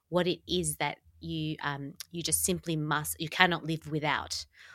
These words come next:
or sim-, something that you desire so much, then, then that courage is already in you to attain that thing.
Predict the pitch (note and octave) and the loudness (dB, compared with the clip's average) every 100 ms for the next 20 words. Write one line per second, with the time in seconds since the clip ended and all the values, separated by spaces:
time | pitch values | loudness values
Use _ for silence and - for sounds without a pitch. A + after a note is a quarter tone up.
0 | - E3+ D#3+ F#3+ - G#3+ A3+ G#3 F3+ E3 | -14 -6 -2 -2 0 0 2 2 2 2
1 | D#3+ D#3 D#3+ D#3+ - E3+ E3 E3+ - - | 2 4 4 2 2 0 0 0 0 -2
2 | - D#3 C#3+ D3+ - - - _ - F3+ | -2 -2 -2 -6 -12 -18 -20 _ -4 0
3 | E3 F3 - - G3+ G#3+ F3+ E3 E3+ E3 | 4 2 2 2 6 6 6 4 4 4
4 | D#3+ - F#3 F3+ E3+ C#3 B2 D3 - - | 2 2 2 2 2 0 -4 -10 -18 -20
5 | - - D#3+ D3+ - D#3 D#3 C#3+ - - | -10 -2 -2 0 2 2 2 -2 -6 -4
6 | C#3+ A2+ | -4 -6